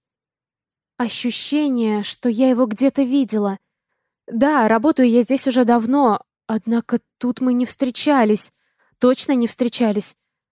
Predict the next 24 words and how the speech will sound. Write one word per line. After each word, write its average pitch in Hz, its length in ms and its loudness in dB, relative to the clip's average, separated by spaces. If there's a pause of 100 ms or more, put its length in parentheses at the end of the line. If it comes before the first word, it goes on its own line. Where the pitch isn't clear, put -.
Но 233 340 2
откуда 240 600 -2
он 240 100 2
мне 240 220 0
знаком? 247 500 0 (1000)
Я 247 160 0
стараюсь 247 440 -2
не 247 140 0
выдать 233 280 -2
своих 220 320 -4
чувств, - 380 -8 (400)
пытаюсь 262 340 2
спрятать 262 640 -2
их, - 160 -8 (260)
но 240 260 0
внутри 254 400 0
меня 254 300 2
бушует 220 460 -2
буря. 214 400 -2 (640)
С - 100 -10
одной 262 220 2
стороны, 240 360 2
мне 254 220 2
страшно, 247 640 0